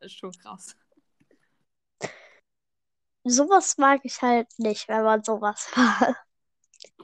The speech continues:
Speaker 1: Ja, also sowas ist jetzt nicht ernst gemeint, wenn ich
Speaker 2: Ja.
Speaker 1: so sag, „Ich will hier eine Million!“ So ist er natürlich
Speaker 2: Das ist
Speaker 1: nicht.
Speaker 2: so ein bisschen Cold Mirror.
Speaker 1: Aber er will halt, er will halt ei-, über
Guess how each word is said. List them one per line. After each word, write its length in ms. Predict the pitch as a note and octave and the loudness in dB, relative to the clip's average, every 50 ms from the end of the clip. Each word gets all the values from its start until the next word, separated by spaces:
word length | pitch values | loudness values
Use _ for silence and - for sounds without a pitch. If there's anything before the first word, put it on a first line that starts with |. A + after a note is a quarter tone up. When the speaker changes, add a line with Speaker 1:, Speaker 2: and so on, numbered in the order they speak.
| _ _ _ _ _ _ _ _ _ - | _ _ _ _ _ _ _ _ _ -10
Speaker 1:
Ja, 280 | G3 F3+ F3+ F3+ - - _ - | -6 -6 -6 -6 -8 -10 _ -8
also 360 | - G3 G#3 A3 A3+ A#3 A#3 - - _ _ _ | -4 -2 0 0 0 0 -2 -4 -10 _ _ _
sowas 360 | A3+ A3 A#3 B3 C4+ C4+ C#4 C4 | -12 -8 -4 -2 -2 -2 -4 -6
ist 100 | B3 - | -12 -16
jetzt 180 | C4 B3+ - - | -16 -16 -14 -14
nicht 260 | A#3+ A3 A3 - - | -14 -14 -14 -12 -6
ernst 400 | - G3 G3 G#3 A#3 - - _ | -4 -4 -4 -4 -6 -12 -14 _
gemeint, 400 | B3 A#3 A3+ G#3+ G#3+ A3 A3 G#3+ _ - | -12 -10 -8 -6 -6 -6 -6 -8 _ -4
wenn 160 | G3+ A#3+ B3 | 0 4 4
ich 80 | A#3 A3 | 6 4
Speaker 2:
Ja. 60 | G#3 | 4
Speaker 1:
so 40 | A3+ | 0
sag, 100 | G3+ - - _ _ _ _ _ _ _ _ _ _ | -4 -10 -14 _ _ _ _ _ _ _ _ _ _
„Ich 300 | G#4 G4+ C#5 D5 D5 D5 | -4 -2 0 0 -2 -2
will 80 | D5 - | -4 -6
hier 220 | - - - - - | -6 -6 -4 -4 -4
eine 280 | - - - - C#4+ | -4 -6 -10 -14 -16
Million!“ 840 | - D#4 C#4+ C#4+ C4+ - - - - A#3+ C4+ C#4+ - - C4+ C4+ - _ _ _ _ | -14 -14 -12 -12 -10 -8 -6 -6 -4 -4 -4 -4 -4 -6 -8 -12 -16 _ _ _ _
So 120 | _ A3+ G#3 | _ -20 -20
ist 80 | G3 | -20
er 60 | - G#3 | -20 -20
natürlich 160 | G3+ G3 _ | -20 -8 _
Speaker 2:
Das 200 | - B3+ A#3+ - | 4 4 4 6
ist 120 | A#3 C4 C4 | 4 4 4
Speaker 1:
nicht. 60 | - - | 6 6
Speaker 2:
so 140 | C4 B3 | 8 8
ein 160 | B3 A#3+ A#3 A3+ | 8 8 6 6
bisschen 560 | B3+ B3 A#3+ - - B3+ A#3 A#3 A#3 A3 - | 6 6 6 4 4 4 4 4 2 -2 -4
Cold 300 | - - A#3 A3+ - _ | 0 0 0 0 0 _
Mirror. 500 | A#3 G#3+ G#3 G#3 G#3 G#3 G#3+ G#3+ A3 A3+ - _ - | -4 -4 -2 -2 -2 -4 -4 -4 -4 -6 -8 _ -10
Speaker 1:
Aber 180 | A#3+ - C#4 | -8 -6 -4
er 220 | C4+ C4 C4 A#3 G#3+ | -4 -4 -4 -4 -6
will 220 | B3+ C#4 C#4 B3 | -12 -14 -14 -16
halt, 360 | A#3+ A#3+ A#3 A#3 - - - - | -16 -16 -10 -8 -8 -8 -8 -8
er 140 | - A3 A3+ - _ | -12 -14 -14 -14 _
will 160 | B3 B3+ A#3 | -16 -14 -14
halt 280 | A#3 A3 G#3 G#3+ G3 G3+ - - _ _ _ _ _ _ _ _ _ _ _ _ _ - | -12 -12 -12 -14 -16 _ -20 -20 _ _ _ _ _ _ _ _ _ _ _ _ _ -14
ei-, 180 | - G#3 - - | -14 -14 -14 -14
über 360 | A#3 A#3+ G#3 G#3+ G#3 G3+ | -16 -14 -12 -12 -12 -12